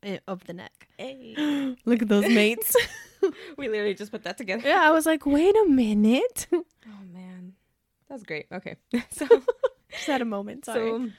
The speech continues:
Speaker 2: uh, Lucian decides to escape with Feyre, mostly so that he can be reunited with Elaine, his mate.
Speaker 1: Mm-hmm.
Speaker 2: <laughs> Ah, so they escape through a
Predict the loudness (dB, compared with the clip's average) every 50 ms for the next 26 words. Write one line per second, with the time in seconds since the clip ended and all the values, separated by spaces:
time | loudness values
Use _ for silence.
0 | _ _ _ -18 -10 -8 -6 -4 -4 -4 -2 -2 -2 -2 -2 -2 -2 -2 -4 -4
1 | -2 -2 0 0 0 -2 -4 -8 -10 -16 -16 -14 -12 -10 -8 -6 -6 -6 -8 -8
2 | -8 -10 -12 -12 -12 -10 -8 -8 -8 -8 -10 -12 -12 -10 -8 -6 -6 -4 -4 -6
3 | -6 -8 -8 -10 -10 -14 -16 _ _ _ _ _ -10 -8 -8 -8 -8 -8 -8 -8
4 | -8 -8 -8 -8 -8 -10 -10 -10 -10 -10 -10 -10 -10 -10 -10 -10 -10 -10 -10 -12
5 | -12 -12 -14 -14 -16 -16 -16 -16 -14 -12 -12 -12 -12 -12 -12 -12 -12 -12 -12 -12
6 | -12 -10 -10 -10 -10 -12 -12 -8 -4 -2 -2 -2 -4 _ _ -12 -8 -6 -4 -4
7 | -4 -4 -6 -6 -8 _ _ _ _ _ _ -4 -4 -2 -2 -2 -4 -6 -8 -8
8 | -8 -8 -6 -4 -4 -4 -4 -6 -6 -4 -2 -2 -2 -4 -8 -14 -10 -6 -4 -4
9 | -4 -4 -6 -8 -6 -6 -8 -8 -10 -12 -14